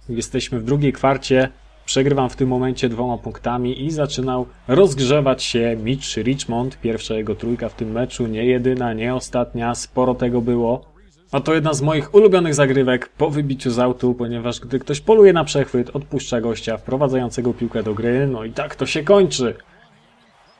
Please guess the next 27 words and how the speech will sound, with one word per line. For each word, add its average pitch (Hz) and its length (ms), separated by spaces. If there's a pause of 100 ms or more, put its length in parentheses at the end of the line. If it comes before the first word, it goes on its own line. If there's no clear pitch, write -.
(480)
Tutaj 113 340
kolejna 123 420
trójka, 131 380
kolejne 139 480
pudło, 143 400
jedziemy 135 380
z - 100
kontrą, 147 420
będzie 147 320
alley-oop. 151 580 (1080)
No 123 180
nie 165 180
tym 165 200
razem. 131 400 (720)
Wykorzystałem 131 760
Kyriego 156 460
Irvinga 147 420
i 127 40
chyba 131 220
w - 80
tym 117 140
momencie 117 380
zadziałał 113 440
ten 123 280 (260)
signature 135 580
skill 127 280
finisher. 143 720